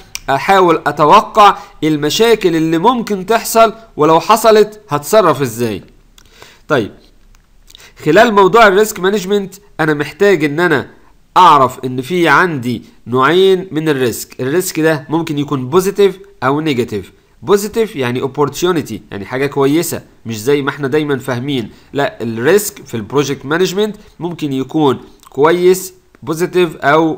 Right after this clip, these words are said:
سيء نيجاتيف. فبالتالي لو عندي مثلًا مشروع أنا مش قادر أخده، بس شايف إن ربحيته كويسة، وأنا شركتي مثلًا، آه، مش كبيرة قوي أو الكواليفيكيشن بتاعتها مش عالية،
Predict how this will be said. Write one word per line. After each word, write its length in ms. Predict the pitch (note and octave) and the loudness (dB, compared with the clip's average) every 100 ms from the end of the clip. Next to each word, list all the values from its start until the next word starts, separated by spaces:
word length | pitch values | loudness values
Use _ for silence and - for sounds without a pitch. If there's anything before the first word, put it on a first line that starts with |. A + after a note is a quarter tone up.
| - | -8
سيء 440 | - D#3 E3 E3 - - _ - - | -4 -2 0 -4 -6 -14 _ -20 -14
نيجاتيف. 480 | C3+ D3 B2 G2+ F#2 - - _ - | -6 -4 -4 -6 -10 -14 -20 _ -10
فبالتالي 640 | - C#3 D3 G3+ G3 C#3 - - C3+ | -6 -6 -2 0 0 -2 -6 -12 2
لو 120 | C3+ | 4
عندي 280 | E3+ G#3 F#3+ | 4 2 -2
مثلًا 300 | G#3 F#3 D#3+ | 0 0 0
مشروع 500 | D3+ D#3+ G3 F#3 F3 | -2 2 4 4 2
أنا 100 | F3 | -4
مش 180 | D#3+ | -4
قادر 380 | F3 F#3+ E3+ - | -2 0 0 0
أخده، 240 | F#3+ D3 B2+ | -2 0 0
بس 200 | C#3 - | -2 -2
شايف 260 | F#3 E3+ | -2 -2
إن 100 | D#3 | -2
ربحيته 500 | D3 C3+ - E3+ F3+ | -4 -4 -4 -4 -4
كويسة، 500 | - C#3 D#3+ E3+ C3+ - - | -4 -2 -2 -2 -6 -6 -6
وأنا 180 | D3 E3 | -2 -2
شركتي 460 | D#3 C#3 E3+ E3+ D#3+ | -2 -2 -2 -2 -2
مثلًا، 380 | E3 D3+ C#3 C3 - - | -4 -2 -4 -6 -20 -8
آه، 120 | C3 | -6
مش 240 | C3+ C3+ - | -6 -8 -8
كبيرة 360 | C#3+ F3 E3 | -2 0 2
قوي 360 | D#3+ D#3+ D#3 C3+ | 4 2 2 2
أو 160 | C#3+ | 2
الكواليفيكيشن 840 | C3+ B2+ B2 B2+ C3+ B2+ F3 E3+ C#3 | 2 0 -2 -2 -4 -2 -4 -4 -6
بتاعتها 380 | - D3 D#3 C#3 | -4 -6 -4 -8
مش 180 | B2 | 0
عالية، 360 | C3+ E3+ F#3 | 2 2 2